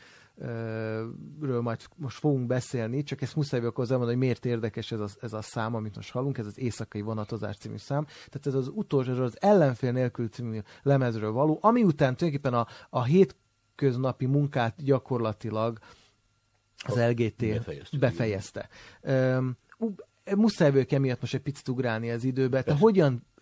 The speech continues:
Speaker 1: emlékszel vissza ennek a lemeznek az elkészültére, majd ennek a, a további sorsára. Tehát ami miatt tulajdonképpen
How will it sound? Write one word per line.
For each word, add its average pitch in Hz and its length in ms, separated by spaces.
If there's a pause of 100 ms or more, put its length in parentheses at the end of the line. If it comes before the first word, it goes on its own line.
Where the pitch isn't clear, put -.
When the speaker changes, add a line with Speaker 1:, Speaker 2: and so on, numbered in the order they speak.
Speaker 1:
emlékszel 127 520
vissza 120 280
ennek 120 280
a 120 60
lemeznek 117 460
az 110 140
elkészültére, 131 840 (260)
majd 135 260
ennek 123 260
a, 120 320
a 113 60
további 107 600 (380)
sorsára. 101 680 (160)
Tehát 123 200
ami 170 180
miatt 160 320
tulajdonképpen 135 800